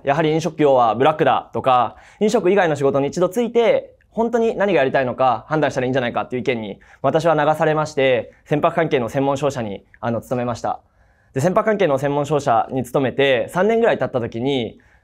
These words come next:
まあ、じ-、じゃあ実際私は何をしたいんだって再度考え直したんですけれども、やはり私は自分の飲食店を持ちたい、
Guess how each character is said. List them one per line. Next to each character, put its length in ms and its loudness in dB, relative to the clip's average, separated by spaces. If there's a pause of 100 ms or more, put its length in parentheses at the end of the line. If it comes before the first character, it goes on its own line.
(180)
ま 120 4
あ、 40 4
じ-、 180 2
じ 80 2
ゃ 60 4
あ 40 2
実 120 -2
際 400 0
私 320 0
は 80 4
何 180 2
を 60 2
し 80 -4
た 80 0
い 40 0
ん 40 -4
だ 80 -4
っ 100 -10
て 80 -12
再 220 -2
度 240 -4
考 80 -6 (100)
え 40 0
直 120 0
し 60 -6
た 100 -6
ん 60 -6
で 60 -10
す 40 -20
け 80 -6
れ 60 -6
ど 80 -6
も、 340 0
や 100 0
は 80 2
り 80 4
私 300 0
は 320 2 (300)
自 100 0
分 100 2
の 100 2
飲 60 2
食 160 -2
店 140 0
を 40 -2
持 120 -2
ち 80 -12
た 160 4
い、 140 -6